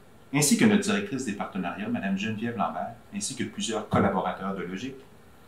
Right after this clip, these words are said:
qui ont travaillé très fort au cours des derniers mois pour élaborer une entente qui va nous permettre de multiplier nos actions communes et qui sera surtout très bénéfique pour les jeunes chercheurs du Québec.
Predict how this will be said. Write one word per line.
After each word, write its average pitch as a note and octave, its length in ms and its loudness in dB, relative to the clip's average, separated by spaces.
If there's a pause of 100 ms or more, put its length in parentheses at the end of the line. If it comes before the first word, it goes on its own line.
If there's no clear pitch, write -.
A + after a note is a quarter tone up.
(480)
qui - 120 0
ont D#3 80 6
travaillé D#3+ 400 6
très - 240 8
fort A2+ 280 6
au F#2+ 40 -2
cours G#2 200 -4
des G2 120 0
derniers F#2 320 -2
mois - 200 -12 (760)
pour B2 180 6
élaborer A2+ 440 10
une G#2 160 10
entente F#2+ 400 2 (520)
qui - 80 -4
va G#2+ 260 4
nous A#2 120 0
permettre A2 360 2
de G2 60 -2
multiplier A#2+ 680 2
nos F2+ 260 -2
actions F#2 300 -4
communes G#2+ 360 -2 (460)
et D#3 120 0
qui - 80 -2
sera - 280 2
surtout - 400 -2 (240)
très E3 200 6
bénéfique A2+ 520 6 (360)
pour B2 140 4
les G2+ 140 6
jeunes A2+ 220 6
chercheurs G#2 500 0
du - 100 -2
Québec. - 240 -12